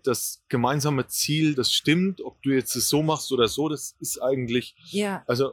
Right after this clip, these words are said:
Speaker 1: und das, das sind kulturelle Fragen, ne?
Speaker 2: Stimmt.
Speaker 1: Äh, und Kompetenz heißt immer, äh, ich kann das besser als du oder,
Speaker 2: Ja, ja.
Speaker 1: äh, lass mir das mal und, ähm,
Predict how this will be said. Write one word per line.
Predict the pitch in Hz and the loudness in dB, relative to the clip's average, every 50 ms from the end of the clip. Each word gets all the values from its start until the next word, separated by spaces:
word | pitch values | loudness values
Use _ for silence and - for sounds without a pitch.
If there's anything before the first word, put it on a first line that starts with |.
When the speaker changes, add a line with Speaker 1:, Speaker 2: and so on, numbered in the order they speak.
| - _ _ | -6 _ _
Speaker 1:
und | - 131 123 | -2 2 4
das, | 135 151 151 - - - - _ _ - | 4 4 4 2 -4 -8 -12 _ _ -6
das | - 139 - - | -4 -4 -2 -2
sind | 160 151 120 _ _ _ - | -4 -6 -8 _ _ _ -6
kulturelle | - 180 180 - 175 160 135 151 165 175 165 | -2 -2 0 2 2 4 4 6 6 4 4
Fragen, | - - - 90 82 80 90 117 151 202 220 - _ _ _ _ _ _ _ _ _ - | 2 0 0 0 0 0 -2 -4 -6 -8 -8 -10 _ _ _ _ _ _ _ _ _ -2
ne? | 117 151 214 233 - _ _ - - - - _ _ _ - | -2 0 0 -2 -6 _ _ -18 -18 -18 -18 _ _ _ -20
Speaker 2:
Stimmt. | - - - - 127 123 127 127 | -20 -8 0 2 4 4 4 4
Speaker 1:
Äh, | 131 127 - | 2 0 0
und | - 139 135 139 131 - - - - | 0 2 2 2 0 -4 -8 -10 -2
Kompetenz | - 143 143 143 151 139 - 139 139 147 170 185 - - | 2 2 2 2 0 -2 2 4 4 4 4 2 2 2
heißt | 156 156 143 - - - | 2 2 2 2 0 -2
immer, | 170 156 160 160 160 160 156 143 110 - _ _ _ _ _ _ _ _ _ _ _ _ _ _ _ - | 0 2 2 2 2 2 0 -2 -6 -10 _ _ _ _ _ _ _ _ _ _ _ _ _ _ _ 4
äh, | 131 127 139 | 4 4 6
ich | 165 139 - | 4 2 0
kann | - 151 147 | 2 2 4
das | 143 135 - - | 4 4 4 2
besser | - 120 - - 120 95 | 0 0 2 2 2 2
als | 87 90 - - - | 0 0 -4 -6 -6
du | - 95 90 87 85 80 | -6 -8 -8 -6 -4 -2
oder, | 98 101 107 110 | 0 4 4 4
Speaker 2:
Ja, | 104 110 110 - _ - | 4 4 2 0 _ 0
ja. | - - - 117 | 4 4 4 4
Speaker 1:
äh, | 123 - - | 4 0 0
lass | 139 120 123 120 - | 2 2 2 2 2
mir | 147 147 156 165 | 2 4 4 4
das | 156 160 147 - | 4 2 0 -2
mal | 131 143 147 151 151 151 | -2 -2 0 0 0 0
und, | 151 131 135 127 123 123 117 - - - - 135 | 0 0 -2 -2 -2 -6 -10 -12 -16 -10 -6 -4
ähm, | 120 120 120 127 120 123 123 113 | -2 -2 -2 -4 -6 -8 -10 -14